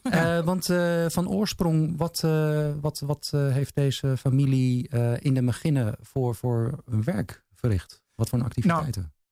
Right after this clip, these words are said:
Speaker 2: dat gebied langs de Schelde waar ze vandaan kwamen, dat was ideaal voor de, eh, teelt van plantaardige vezels, eh, voor de textiel. In, eh,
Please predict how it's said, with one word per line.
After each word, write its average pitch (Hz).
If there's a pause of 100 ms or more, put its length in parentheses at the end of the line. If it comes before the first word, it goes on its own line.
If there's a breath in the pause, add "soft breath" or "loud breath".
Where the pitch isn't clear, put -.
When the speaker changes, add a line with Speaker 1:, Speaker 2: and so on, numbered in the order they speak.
Speaker 2:
dat -
gebied 175
langs 175
de 131
Schelde 208
waar 175
ze -
vandaan 156
kwamen, 190 (280 soft breath)
dat 156
was 160
ideaal 165
voor 156
de, 139 (360)
eh, 123 (160)
teelt 147
van 131 (140)
plantaardige 123
vezels, -
eh, 131
voor -
de 131
textiel. 127 (420 loud breath)
In, 143 (500)
eh, 147